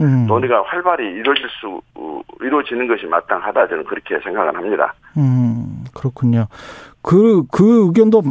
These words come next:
Speaker 1: 맞는 것 같은데, 그런, 그런 생각이라면 공동선대위원장으로 노재승 씨를 인선한 것은 좀 문제가 있지 않나요? 이런저런
Speaker 2: 글쎄, 제가
Speaker 1: 중도층이랄지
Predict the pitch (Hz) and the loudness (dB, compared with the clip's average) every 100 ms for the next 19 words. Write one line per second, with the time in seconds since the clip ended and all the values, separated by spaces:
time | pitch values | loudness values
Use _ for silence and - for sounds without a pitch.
0 | - 139 156 220 202 143 185 165 - 175 | -2 2 2 4 2 0 0 0 2 4
1 | 208 262 262 208 - _ _ - 180 254 | 6 6 4 0 -6 _ _ 2 6 6
2 | 254 240 233 208 233 233 233 190 185 170 | 6 6 4 4 2 4 4 4 4 4
3 | 170 247 254 - 208 233 214 233 226 208 | 4 4 2 4 4 4 4 4 6 6
4 | 185 180 160 160 151 147 147 175 147 135 | 4 4 4 4 4 4 4 4 4 4
5 | 175 190 165 - 170 160 123 - - - | 2 2 0 2 4 2 0 -12 -20 -10
6 | - 147 165 190 180 180 165 156 190 175 | 0 2 4 4 4 4 2 2 2 2
7 | 175 127 156 202 202 170 123 - - 127 | 2 4 4 4 4 2 0 -6 -6 0
8 | 214 160 104 107 123 226 _ _ _ _ | 2 2 2 2 2 0 _ _ _ _
9 | _ _ 143 175 220 180 180 185 156 175 | _ _ 4 6 6 6 6 4 4 2
10 | 170 - - - - 170 202 - 202 196 | 0 -2 -4 -4 2 4 6 4 4 4
11 | 180 165 - 180 170 151 | 4 2 4 6 6 4